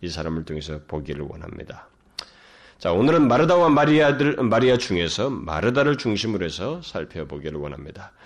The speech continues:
왜냐하면 두 사람, 어, 두 사람을 함께 말하기에는 너무 내용이 많기 때문에 오늘 읽은 내용이 굉장히 많죠. 다음 시간에도 또 읽을 겁니다마는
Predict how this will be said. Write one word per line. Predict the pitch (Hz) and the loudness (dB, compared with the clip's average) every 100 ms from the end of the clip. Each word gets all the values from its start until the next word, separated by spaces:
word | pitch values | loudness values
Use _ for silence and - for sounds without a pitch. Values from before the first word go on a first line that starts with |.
| - - - - _ | -20 -20 -20 -20 _
왜냐하면 | 101 123 139 135 | 2 4 4 4
두 | 131 143 | 2 0
사람, | 165 156 151 - | 4 4 4 4
어, | 127 123 123 120 117 113 - - | 4 4 4 4 4 0 -4 -10
두 | 131 | -6
사람을 | 131 160 160 151 | 0 4 4 4
함께 | 175 196 190 165 | 2 0 2 2
말하기에는 | 101 110 107 107 104 123 110 | 4 4 2 2 4 4 4
너무 | 95 113 | 4 2
내용이 | 101 92 101 107 | 4 4 6 4
많기 | 85 73 78 - | 2 -4 -12 -12
때문에 | - 98 71 | -6 -6 -6
오늘 | 80 110 104 | -4 -2 0
읽은 | 113 123 | 2 2
내용이 | 101 98 101 | 2 2 0
굉장히 | - 73 80 | -4 -8 -6
많죠. | 90 73 73 - - 85 | -4 -6 -10 -12 -14 -14
다음 | 98 90 | -6 -4
시간에도 | 95 101 92 85 | -2 0 -2 -2
또 | 92 | -4
읽을 | 82 85 | -4 -6
겁니다마는 | - 76 71 80 87 69 101 | -6 -10 -6 -4 -2 -4 -8